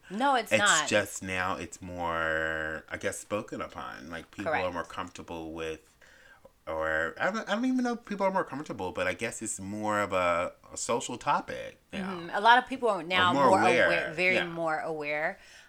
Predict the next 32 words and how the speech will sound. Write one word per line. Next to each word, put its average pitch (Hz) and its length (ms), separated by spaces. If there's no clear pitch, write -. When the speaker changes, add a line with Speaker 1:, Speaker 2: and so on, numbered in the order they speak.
Speaker 1:
because 180 240
a 175 60
lot 160 200
of 160 80
people 160 260
have 143 100
been, 147 200
uh, 143 160
comfortable 151 720
talking 151 280
about 139 220
their 139 140
experiences. 151 1040
And 196 300
I've 196 220
been 240 140
hearing 214 240
just 185 160
a 170 60
lot 160 260
of 170 100
different 165 400
stories 170 560
about 151 300
how 160 180
a 156 40
lot 160 200
of 151 340
the, 151 340
um, - 460
sex - 320
trafficking 151 800